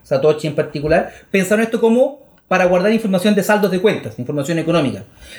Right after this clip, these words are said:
Pero después, al poco tiempo, la gente le empezó a dar la vuelta y que esto no solamente tiene que estar limitado a este ámbito. Puedo guardar información de cualquier tipo, de identidad de las personas, propiedad, otro tipo de cosas. No tiene por qué circunscribirse solamente al dinero. Y de ahí han aparecido muchas otras formas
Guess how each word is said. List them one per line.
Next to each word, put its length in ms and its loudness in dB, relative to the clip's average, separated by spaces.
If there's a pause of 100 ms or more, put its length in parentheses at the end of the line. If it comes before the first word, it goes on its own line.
Pero 160 2
después, 480 0
al 140 0
poco 200 0
tiempo, 220 0
la 80 4
gente 280 0
le 60 4
empezó 240 0
a 40 2
dar 100 0
la 60 6
vuelta 180 -2
y 80 -2
que 260 0
esto 220 -2
no 200 2
solamente 360 0
tiene 160 -2
que 80 -4
estar 160 0
limitado 300 0
a 20 -2
este 120 0
ámbito. 380 0 (260)
Puedo 140 0
guardar 220 2
información 480 -2
de 60 -2
cualquier 240 0
tipo, 220 2
de 100 2
identidad 360 0
de 40 4
las 100 0
personas, 760 0 (340)
propiedad, 340 2
otro 120 -4
tipo 220 0
de 80 -2
cosas. 400 2
No 140 2
tiene 260 2
por 240 0
qué 300 0
circunscribirse 840 0
solamente 360 0
al 60 0
dinero. 300 -4 (420)
Y 80 -10
de 80 0
ahí 60 2
han 80 0
aparecido 400 0
muchas 400 2
otras 180 -2
formas 360 0